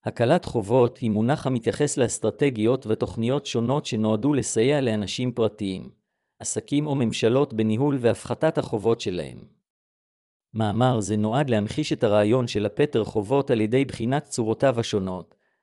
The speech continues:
היתרונות וההשלכות הפוטנציאליות שלו. בין אם אתה אדם הנאבק בחובות אישיים ובין אם אתה עסק המחפש יציבות פיננסית, הבנת הפטר חובות יכולה להיות צעד מכריע לקראת השגת רווחה כלכלית.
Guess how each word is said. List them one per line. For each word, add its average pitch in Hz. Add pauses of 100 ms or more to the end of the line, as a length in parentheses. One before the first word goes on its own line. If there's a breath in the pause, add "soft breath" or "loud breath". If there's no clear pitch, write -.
היתרונות 107
וההשלכות 107
הפוטנציאליות 117
שלו. 76 (1040)
בין 147
אם 123
אתה 123
אדם 123
הנאבק 107
בחובות 113
אישיים 117
ובין 117
אם 113
אתה 135
עסק 127
המחפש 113
יציבות 110
פיננסית, 117 (320)
הבנת 110
הפטר 113
חובות 113
יכולה 117
להיות 127
צעד 127
מכריע 131
לקראת 131
השגת 123
רווחה 107
כלכלית. 98